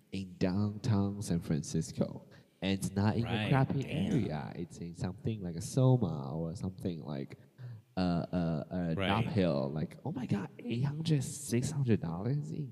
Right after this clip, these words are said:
Speaker 1: in Nob Hill? That's impossible."
Speaker 2: So how do they scam you? I've seen those ads and I've heard about it, but I don't know exactly how. What's the hustle?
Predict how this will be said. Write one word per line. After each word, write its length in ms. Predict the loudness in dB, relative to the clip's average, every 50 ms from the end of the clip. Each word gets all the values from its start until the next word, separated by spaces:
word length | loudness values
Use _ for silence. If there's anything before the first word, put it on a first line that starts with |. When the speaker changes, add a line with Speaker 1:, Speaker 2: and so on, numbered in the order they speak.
| -10 -12
Speaker 1:
in 300 | -12 -12 -12 -12 -10 -8
Nob 280 | -4 -2 -2 0 2 2
Hill? 220 | 2 2 2 2
That's 180 | 0 -2 -2 -4
impossible." 880 | -6 -6 -2 -2 0 2 4 4 6 6 4 2 0 6 8 8 8 8
Speaker 2:
So 100 | 6 0
how 280 | -2 -2 0 0 0 2
do 100 | 0 0
they 320 | 0 0 0 0 0 -2 -6 -12
scam 680 | -14 -10 -8 -8 -8 -2 0 2 4 4 4 4 2 2
you? 240 | 0 -4 -8 -6 -6
I've 100 | -6 -4
seen 280 | -2 2 4 4 6 6
those 220 | 6 4 4 2
ads 360 | -2 -2 0 0 0 0 -2
and 80 | -4 -6
I've 100 | -8 -8
heard 240 | -4 -2 -2 -2 -2
about 300 | -2 -4 -6 -6 -6 -8
it, 80 | -8 -8
but 120 | -6 -6 -6
I 40 |
don't 180 | -6 -6 -6 -4
know 160 | -4 -4 -6 -6
exactly 460 | -8 -8 -10 -10 -10 -10 -10 -12 -12
how. 560 | -10 -8 -8 -8 -8 -8 -10 -12 -12 -14 -10 -6
What's 200 | -4 -4 -4 -6
the 120 | -8 -8
hustle? 600 | -6 -6 -6 -6 -8 -10 -14 -16 -16 -18 -18 -20